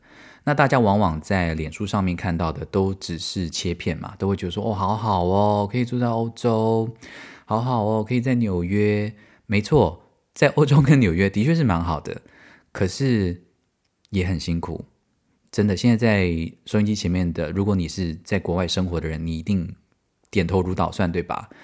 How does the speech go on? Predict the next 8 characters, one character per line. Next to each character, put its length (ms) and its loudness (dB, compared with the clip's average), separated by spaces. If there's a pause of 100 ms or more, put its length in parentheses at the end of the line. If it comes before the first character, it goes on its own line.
(200)
有 100 0
太 240 0
多 220 2
太 180 2
多 480 0
很 140 -2
荒 360 4
唐 520 -2